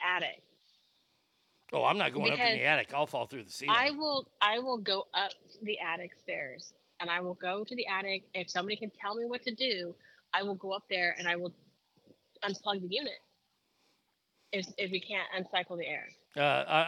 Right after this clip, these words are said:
Speaker 2: I'm
Speaker 1: But
Speaker 2: just, I, I
Speaker 1: remember, remember when they came out to do the, um,
Speaker 2: No.
Speaker 1: the warranty thing last summer, over the summer?
Speaker 2: No.
Speaker 1: And the guy was like, he was like, "Oh, it just needs Freon?"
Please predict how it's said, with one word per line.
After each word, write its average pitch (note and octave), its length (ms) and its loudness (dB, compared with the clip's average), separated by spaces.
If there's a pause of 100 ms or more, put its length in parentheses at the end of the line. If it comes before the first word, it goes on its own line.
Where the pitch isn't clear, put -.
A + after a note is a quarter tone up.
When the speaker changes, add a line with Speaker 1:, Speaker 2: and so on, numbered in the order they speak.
Speaker 2:
I'm - 60 6
Speaker 1:
But - 40 -2
Speaker 2:
just, G#3 180 -2
I, F3+ 60 8
I F3 60 10
Speaker 1:
remember, B3+ 280 4 (200)
remember A#3 460 0
when B3+ 120 0
they A3+ 80 0
came G#3+ 260 -4
out G#3+ 200 0
to G#3+ 80 -6
do G3+ 200 0
the, G3 100 -4
um, F3 440 -8 (220)
Speaker 2:
No. B2 300 -2 (260)
Speaker 1:
the G3+ 100 2
warranty G3 500 2
thing A3+ 260 0
last G#3 260 0
summer, A3+ 260 0
over G3+ 180 -2
the G3 120 -2
summer? G#3+ 340 2 (140)
Speaker 2:
No. C3 260 -6
Speaker 1:
And G#3 140 2
the G3 60 4
guy G3 260 6
was G3 180 -4
like, F3+ 260 2
he G3 160 -2
was F#3+ 100 -4
like, F3+ 220 0
"Oh, G3 120 2
it F#3 100 0
just F#3 140 -4
needs F#3 200 -2
Freon?" A3+ 460 0